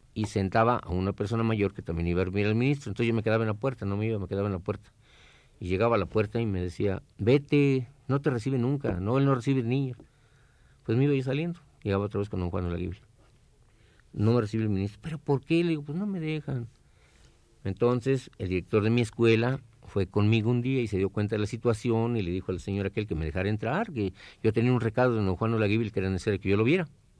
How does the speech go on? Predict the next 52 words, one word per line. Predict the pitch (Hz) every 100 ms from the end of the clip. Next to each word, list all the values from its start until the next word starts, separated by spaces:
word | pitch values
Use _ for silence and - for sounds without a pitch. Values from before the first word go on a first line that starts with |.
| _ _ _ _ _ - _ _ _
Total | 123 117 165 143
que | 151
un | 139
día | 127
que | 135
iba | 117
entrando | 107 120 110
el | 90
ministro, | 92 98 110 - 143 151 - - _ _ -
lo | -
esperé | - 110
afuera, | 110 113 104 85 - - - - - - -
bajó | 82 104
de | 98
su | 90
carro, | 98 98 123 - - - - - _ -
yo | 127
luego, | 117 113
luego | 110 104
que |
le | 95
digo, | 104 110
"Señor, | 143 151 175
lo | 156
venía | 151 160
yo | 135
a | 120
ver | 110
a |
usted, | 85 - 95 -
por | 101
consejos | 104 104 120 107
de | 95
mi, | 85
del | 80 80
director | 85 - 104
de | 92
mi | 87
escuela, | - 92
así | 104
lo | 85 85
hice", | 90 -
tal | 113
como | 104 87
le | 82
dijo | 85 82
él, |
"mira, | 92 90
cuando | - 80
baje | 87 143 123
su | -
carro, | 127 160